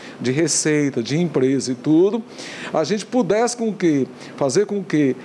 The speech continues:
é, tanto a pessoa física como a pessoa jurídica pudesse se tornar adimplente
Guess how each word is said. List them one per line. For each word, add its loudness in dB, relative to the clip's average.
é, 4
tanto 0
a 4
pessoa 0
física 0
como 0
a -2
pessoa 2
jurídica 2
pudesse 2
se -4
tornar 0
adimplente -2